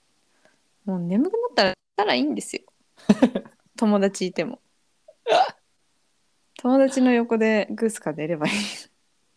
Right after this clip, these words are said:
Speaker 2: 確かに、それできないっすね。
Speaker 1: うん。「あ、
Speaker 2: なんか、
Speaker 1: ごめん、聞いてなかった」っつって。
Speaker 2: <laughs> いや、やばいな。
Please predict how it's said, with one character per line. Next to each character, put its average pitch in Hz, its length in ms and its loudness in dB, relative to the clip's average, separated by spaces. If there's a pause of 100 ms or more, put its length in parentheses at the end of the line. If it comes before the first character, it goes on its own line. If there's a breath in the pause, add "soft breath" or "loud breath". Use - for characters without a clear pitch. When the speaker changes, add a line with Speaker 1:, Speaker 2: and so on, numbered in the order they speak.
(360)
Speaker 2:
確 107 220 -6
か - 80 -14
に、 87 100 -14
そ - 180 -2
れ 160 100 4
で 170 140 4
き 196 120 2
な 170 100 6
い - 20 2
っ 113 40 0
す - 180 -10
ね。 - 80 -20 (880)
Speaker 1:
う 190 40 -2
ん。 170 240 -6 (1400)
「あ、 262 60 2
Speaker 2:
な 262 80 4
ん - 20 2
か、 240 100 2
Speaker 1:
ご 277 60 0
め 294 60 -2
ん、 - 20 -8
聞 302 100 -4
い 302 40 -4
て 339 100 -2
な 349 100 0
か 339 80 0
っ - 120 -6
た」 147 220 0
っ - 60 -14
つ - 120 -12
っ - 500 0
て。 - 0 -
Speaker 2:
<laughs> 247 60 -2
い 247 40 2
や、 254 160 0
や 214 240 0
ば 254 140 -6
い 196 100 -6
な。 110 200 -18